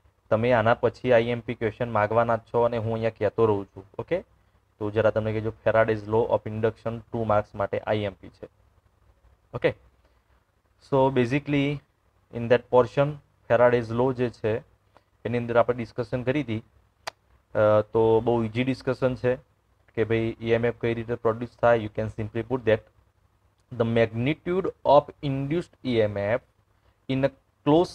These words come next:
circuit is equal to negative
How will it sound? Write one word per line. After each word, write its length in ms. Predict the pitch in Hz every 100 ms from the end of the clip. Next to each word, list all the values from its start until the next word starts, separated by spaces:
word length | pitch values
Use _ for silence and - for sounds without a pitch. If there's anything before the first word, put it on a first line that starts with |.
| -
circuit 500 | 117 113 117 110 120 _ _ _ _ _ _ _ _ _ _ _ _ _
is 240 | 190 196 151
equal 380 | - 123 120 113 113
to 300 | 107 123 156 _ _ _ _ -
negative 840 | 110 110 113 113 - 156 175 196